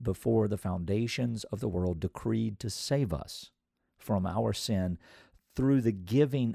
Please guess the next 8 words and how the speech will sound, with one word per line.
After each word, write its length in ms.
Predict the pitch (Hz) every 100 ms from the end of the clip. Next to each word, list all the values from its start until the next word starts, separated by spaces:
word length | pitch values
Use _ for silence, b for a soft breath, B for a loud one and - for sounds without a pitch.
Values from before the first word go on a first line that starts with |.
| -
of 200 | 110 -
his 200 | 101 95
son, 600 | - - 117 87 71 -
who 140 | 127
became 800 | 104 101 - - 131 139 135 127 -
a 80 | 110
human 500 | 92 - 131 113 90
being, 460 | 87 95 80 60